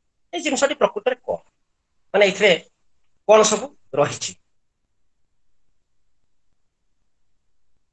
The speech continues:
ଦେଖିବା କଣ ରହିଛି। ତ ୟାର ତିନିଟା ନାଁ ଅଛି। ହଁ, ୟାକୁ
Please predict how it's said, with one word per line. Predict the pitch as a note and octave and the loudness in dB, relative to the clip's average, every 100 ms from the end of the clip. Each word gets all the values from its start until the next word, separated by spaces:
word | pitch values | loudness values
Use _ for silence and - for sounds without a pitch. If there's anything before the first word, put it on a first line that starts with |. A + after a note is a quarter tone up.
| _ _ | _ _
ଦେଖିବା | A3 A#3+ C4 B3+ - _ _ | -2 2 0 0 -8 _ _
କଣ | G3+ G#3 | 2 4
ରହିଛି। | G#3 F#3+ A3+ - _ _ _ _ _ _ _ _ _ _ _ _ _ _ _ - | 2 -2 -8 -14 _ _ _ _ _ _ _ _ _ _ _ _ _ _ _ 4
ତ | A#3 B3 G4 - _ - | 6 6 2 -6 _ 2
ୟାର | G#3+ B3+ D4+ D#4+ - _ _ _ _ _ | 4 6 4 2 -4 _ _ _ _ _
ତିନିଟା | C#4+ C#4 D4+ | -6 -2 -2
ନାଁ | B3+ F#3 C3 | 2 2 2
ଅଛି। | A#2 - - _ | -4 -12 -16 _
ହଁ, | B3+ D#4 - _ _ _ _ - - - _ _ _ _ _ _ _ _ _ _ | -6 -6 -8 _ _ _ _ -14 -14 -16 _ _ _ _ _ _ _ _ _ _
ୟାକୁ | G3+ G#3 C#4+ | -4 -2 -2